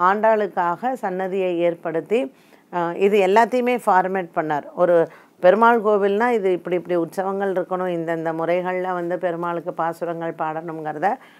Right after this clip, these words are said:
எல்லாத்துலேயுமே அவர் வந்து ஃபார்மேட் பண்ணவர் ராமானுஜர் தான்.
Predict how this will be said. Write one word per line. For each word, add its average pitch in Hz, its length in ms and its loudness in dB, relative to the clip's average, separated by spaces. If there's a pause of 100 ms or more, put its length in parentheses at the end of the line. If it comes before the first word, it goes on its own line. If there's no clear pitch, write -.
(160)
எல்லாத்துலேயுமே 214 1080 0
அவர் 185 240 0
வந்து 170 260 -2
ஃபார்மேட் 170 580 -2
பண்ணவர் 160 420 -6 (180)
ராமானுஜர் 156 800 -8
தான். 151 200 -6